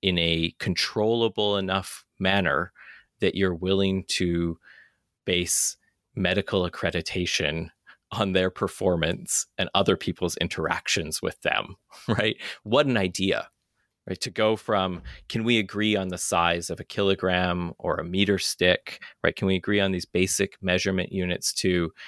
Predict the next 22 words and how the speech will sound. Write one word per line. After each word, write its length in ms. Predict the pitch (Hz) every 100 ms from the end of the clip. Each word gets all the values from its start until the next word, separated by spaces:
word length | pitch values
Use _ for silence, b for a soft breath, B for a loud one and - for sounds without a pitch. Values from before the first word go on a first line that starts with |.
| B B B -
can 260 | - 107 104
we 220 | 98 92
train 340 | - 90 85
people 480 | - 85 82 78 82 B B B _ -
to 440 | - 80 76 76 _ _ -
inhabit 840 | 92 82 - 80 80 80 - - - -
an 100 | 90
imagined 520 | 82 101 78 - 82
idea 500 | 80 78 76 76 - -
of 220 | - - -
di-, 100 | - _ -
of 260 | - - -
disability 800 | 90 - 82 80 78 76 76 -
in 120 | 82
a 40 | 76
predictable 680 | - 82 76 - 98 - 78
fashion? 640 | - - - 82 - - _ _ _ _ _ _ _ _ _ _ _ _ - -
Um, 280 | 95 85 87 B B B B B
and 240 | 120 123 107 _ _ _ -
of 140 | 117
course, 480 | - 165 - - - _ _ -
um, 260 | 107 98